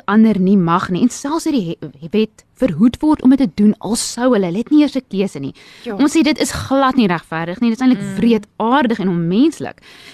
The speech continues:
Speaker 1: En dit is nou hoekom ons betrokke geraak het in hierdie saak, want dit raak hierdie waardes aan, soos wat Stefanie genoem het,
Speaker 2: Mm.
Speaker 1: om ouers se regte te beskerm, maar eintlik gaan ons ook hierso oor 'n veel dieper kwessie, en dit is die waarde van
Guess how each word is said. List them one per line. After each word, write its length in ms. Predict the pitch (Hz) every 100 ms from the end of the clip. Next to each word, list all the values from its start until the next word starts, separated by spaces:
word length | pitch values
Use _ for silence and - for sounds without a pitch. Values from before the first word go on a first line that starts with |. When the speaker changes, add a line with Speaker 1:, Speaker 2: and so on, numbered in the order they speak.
| -
Speaker 1:
En 160 | 226 151
dit 200 | 247 359
is 120 | 349
nou 160 | 262
hoekom 240 | 202 180 226
ons 200 | 208 226
betrokke 540 | 226 - - 185 - 202
geraak 340 | 196 160 165
het 120 | 185
in 100 | 180
hierdie 220 | 170 156 156
saak, 420 | - 320 262 190
want 120 | 175
dit 140 | 175
raak 320 | 160 151 175 240
hierdie 200 | 220 156
waardes 400 | 147 160 170 -
aan, 200 | 165 147
soos 160 | 165
wat 120 | 165 -
Stefanie 440 | - - 165 165
genoem 340 | - 165 208
het, 140 | 180 - -
Speaker 2:
Mm. 140 | 202 -
Speaker 1:
om 100 | 277
ouers 240 | 311 381 403
se 80 | 294
regte 340 | 165 170 -
te 100 | 196
beskerm, 640 | 175 - - 302 262 180 - - -
maar 100 | - -
eintlik 400 | 302 370 285 269
gaan 340 | - 269 277
ons 120 | 277 233 _
ook 220 | 262 349
hierso 280 | - 175 220
oor 100 | 214
'n 60 | 254
veel 580 | - - - 262 302 311 - 151 _
dieper 460 | 233 240 233 214 196
kwessie, 480 | - 185 285 - 156
en 80 | 190
dit 160 | 196
is 80 | 254
die 160 | 294 190
waarde 460 | 143 160 165 190 185
van 160 | 202